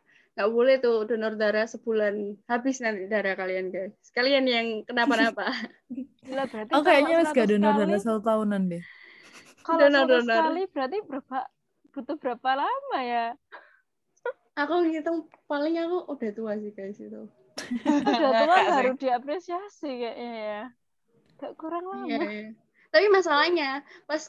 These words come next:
Speaker 1: kita udah, udah seratus kali itu presidennya kan udah ganti gitu loh.
Speaker 2: Ah, bener
Speaker 3: Iya.
Speaker 2: gitu. Eh, iya, iya
Speaker 3: Iya,
Speaker 2: juga.
Speaker 4: Sudah,
Speaker 3: bener.
Speaker 4: sudah nggak akan
Speaker 2: Bener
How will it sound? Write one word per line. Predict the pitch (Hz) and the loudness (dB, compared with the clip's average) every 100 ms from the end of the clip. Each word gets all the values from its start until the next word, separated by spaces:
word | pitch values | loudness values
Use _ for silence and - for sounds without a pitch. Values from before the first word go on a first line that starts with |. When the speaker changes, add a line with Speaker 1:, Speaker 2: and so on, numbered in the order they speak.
| _ | _
Speaker 1:
kita | 302 311 320 | -4 -2 -2
udah, | 277 - - | -6 -12 -10
udah | 294 254 | -2 -2
seratus | 254 254 262 | -2 -4 -2
kali | 269 285 | -2 -2
itu | 311 403 | -4 -2
presidennya | 330 294 269 254 269 330 | -2 -2 -2 -2 0 0
kan | 392 | 0
udah | 359 233 | 0 2
ganti | 226 254 262 233 220 | 2 0 -4 -6 -4
gitu | 196 196 | -2 0
loh. | 240 208 - _ _ _ | -2 -6 -12 _ _ _
Speaker 2:
Ah, | - 226 247 254 | -6 -2 2 2
bener | 247 262 277 247 | 4 4 6 4
Speaker 3:
Iya. | 285 254 | 4 2
Speaker 2:
gitu. | 240 - | 0 -4
Eh, | 311 | -4
iya, | 330 508 | 0 0
iya | 453 | 0
Speaker 3:
Iya, | 302 339 320 | 0 -2 2
Speaker 2:
juga. | 240 | 4
Speaker 4:
Sudah, | 247 277 262 | 6 6 8
Speaker 3:
bener. | 247 226 | 6 6
Speaker 4:
sudah | 202 247 247 | 4 2 2
nggak | 254 233 226 | 4 4 4
akan | 254 | 0
Speaker 2:
Bener | 240 | 0